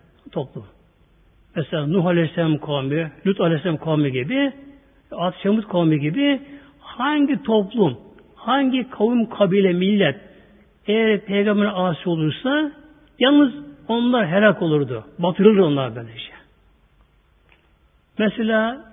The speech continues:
Lut Aleyhisselam kavmi helak olurken etrafta bulunanlar onu duydu-, duydular. Gürültü duydular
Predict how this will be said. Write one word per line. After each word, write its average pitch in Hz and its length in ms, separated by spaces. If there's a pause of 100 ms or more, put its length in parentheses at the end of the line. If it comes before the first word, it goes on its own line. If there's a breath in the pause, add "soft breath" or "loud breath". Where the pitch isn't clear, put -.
Lut 214 500
Aleyhisselam 208 640
kavmi 196 300
helak 190 420
olurken 233 580 (1120 soft breath)
etrafta 214 600
bulunanlar 226 320
onu 214 180
duydu-, 185 280
duydular. 196 440 (280)
Gürültü 175 300
duydular 147 300